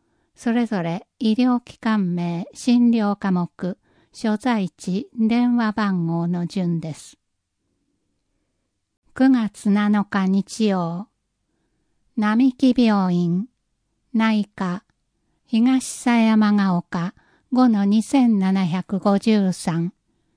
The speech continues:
電話二九二八一零零零。東所沢整形外科、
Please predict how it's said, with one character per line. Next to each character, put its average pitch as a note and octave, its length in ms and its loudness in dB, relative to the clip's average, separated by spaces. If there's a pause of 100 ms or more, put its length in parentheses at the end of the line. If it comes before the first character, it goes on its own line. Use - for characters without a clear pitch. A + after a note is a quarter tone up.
(400)
電 G#3+ 300 0
話 F3+ 380 -2
二 C4 320 6
九 G#3 360 2
二 G#3 360 4
八 F#3 520 -4
一 B3 520 0
零 F#3+ 400 0
零 F3+ 420 0
零。 E3+ 380 -4 (1700)
東 B3+ 520 2
所 A#3+ 460 0
沢 G3+ 400 2
整 G#3+ 360 2
形 F#3 340 -2
外 E3+ 160 -4
科、 E3+ 280 -8